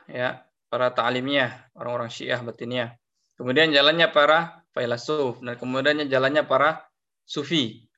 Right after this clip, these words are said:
Nah, itu kan bukan disiplin ilmu ya, tapi itu adalah kelompok pemikiran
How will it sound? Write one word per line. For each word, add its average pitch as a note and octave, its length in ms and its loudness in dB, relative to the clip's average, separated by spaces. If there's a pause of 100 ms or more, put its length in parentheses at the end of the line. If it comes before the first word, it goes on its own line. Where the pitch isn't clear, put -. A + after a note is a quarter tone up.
(120)
Nah, C3 120 2
itu D3 120 0
kan G#3 160 6
bukan G3 200 2
disiplin F3+ 520 -2
ilmu G3+ 240 2
ya, E3+ 320 4
tapi D3 240 0
itu F3+ 80 -2
adalah E3+ 400 2
kelompok C#3 640 2 (720)
pemikiran D#3+ 680 2